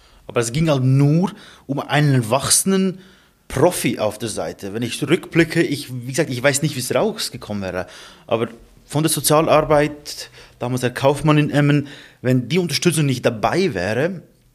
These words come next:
ich weiß es nicht, ob ich irgendwann gesagt hätte, „So, sein lassen, ab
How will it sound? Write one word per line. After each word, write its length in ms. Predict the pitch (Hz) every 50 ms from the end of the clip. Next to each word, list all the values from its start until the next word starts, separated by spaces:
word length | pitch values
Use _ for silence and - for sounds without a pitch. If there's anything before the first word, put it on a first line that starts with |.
| _ _ _ _ _ _ _ _ _ _ _ _ _ -
ich 140 | - 117 -
weiß 180 | 110 131 160 -
es 100 | 123 -
nicht, 180 | 123 120 -
ob 80 | 104 120
ich 80 | 120 123
irgendwann 280 | 127 135 139 139 139
gesagt 400 | 127 131 127 127 131 131 - -
hätte, 260 | 135 131 135 135 120 -
„So, 340 | - - - 139 117 - - -
sein 240 | 113 120 127 139 147
lassen, 500 | 143 139 - - - 143 131 - - -
ab 280 | - 139 135 - -